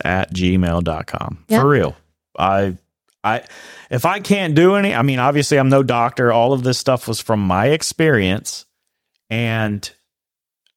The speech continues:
Speaker 1: I will look it up for you.
Speaker 2: <laughs>
Speaker 1: I'm serious. I will tr-
Speaker 2: Uh-huh.
Speaker 1: I will try and find you a doctor that meets your criteria or whatever, because it, it's important. It's important that we all hold each other up too, because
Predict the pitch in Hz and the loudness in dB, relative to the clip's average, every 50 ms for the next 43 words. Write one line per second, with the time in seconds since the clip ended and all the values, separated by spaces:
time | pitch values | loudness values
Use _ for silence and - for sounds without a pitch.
0 | _ - 92 95 113 139 139 123 113 104 101 95 95 123 165 156 - 143 123 131 | _ -6 -2 0 0 2 0 0 0 0 0 2 2 0 0 0 0 0 0 0
1 | 156 - - - - 98 90 90 87 87 104 117 - - - - 254 392 415 - | -2 -2 -6 -6 -6 -4 -4 -2 -4 -4 -6 -8 -10 -12 -6 -2 -2 -2 0 0
2 | 392 359 165 165 349 - 196 415 - 196 139 110 98 117 120 143 175 185 - 247 | 0 2 2 0 0 0 0 0 0 0 0 0 -2 0 0 0 2 2 2 0
3 | 247 254 277 330 - 147 185 202 185 151 127 - - 147 151 165 175 160 147 135 | 0 0 2 2 0 0 0 0 0 -2 -2 0 0 0 0 0 0 -2 -4 -2
4 | - 151 147 156 160 156 143 156 160 151 127 113 127 139 147 160 - - 98 98 | -2 -2 0 0 0 0 0 2 2 2 2 2 0 0 0 -2 -4 -4 -2 -2
5 | 98 101 98 98 90 85 - _ _ _ _ _ _ _ _ _ _ _ _ _ | 0 0 0 -2 -2 -4 -6 _ _ _ _ _ _ _ _ _ _ _ _ _
6 | _ - 117 139 160 151 - 151 151 135 - 156 156 151 135 - 147 156 165 170 | _ -2 0 0 0 0 0 -2 -2 0 0 0 0 0 -2 0 0 2 2 2
7 | 156 127 117 110 104 - 110 110 110 110 110 107 107 104 98 101 101 98 104 98 | 2 2 2 0 0 0 0 0 2 2 0 0 0 0 -2 -4 -4 -4 -6 -4
8 | - 123 113 104 95 - - 123 160 - - 165 160 - 214 185 139 165 196 233 | -2 -2 -2 -2 -4 -4 -6 -6 -4 -4 -4 -4 -2 0 0 0 2 2 2 2
9 | 269 151 110 92 90 - 120 123 - 185 165 - 185 202 - - 151 147 143 143 | 0 0 -2 -4 -4 -4 -4 -2 -2 -2 0 0 0 0 0 -2 -2 0 2 2
10 | 147 151 143 123 147 143 135 123 120 143 135 120 120 139 143 131 - - - 151 | 2 2 2 2 2 0 0 0 0 0 0 2 2 0 0 -2 -2 -2 0 0
11 | 131 107 104 95 - 120 107 101 98 90 - | 0 0 -2 -2 -2 -2 -2 -2 -2 -6 -10